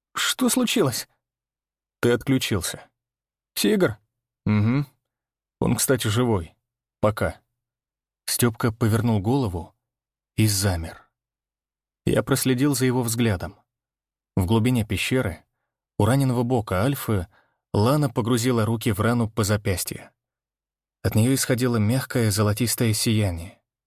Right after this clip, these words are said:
Свет вступал в борьбу с тьмой. Там, где эти золотистые потоки касались черной массы, тени шипели и корчились, как слизни. Они пытались отползти,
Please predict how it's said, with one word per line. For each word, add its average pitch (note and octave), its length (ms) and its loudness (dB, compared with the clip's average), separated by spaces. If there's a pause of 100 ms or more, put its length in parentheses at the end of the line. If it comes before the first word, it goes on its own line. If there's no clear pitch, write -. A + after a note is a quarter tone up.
(680)
Свет G#2 480 0
вступал G#2+ 580 0
в F2+ 60 -6
борьбу F#2+ 340 0
с - 100 -6
тьмой. F2 460 -4 (880)
Там, C3 240 2
где A2+ 180 2
эти B2+ 160 -2
золотистые A#2+ 600 0
потоки B2 440 0
касались A#2 460 -2
черной G#2+ 360 0
массы, - 480 -2 (520)
тени D3 300 2
шипели D3 580 0
и B2+ 140 0
корчились, B2+ 640 -2
как A#2 180 -2
слизни. F#2+ 640 -2 (1040)
Они A#2 200 0
пытались A2+ 380 0
отползти, F#2+ 680 -4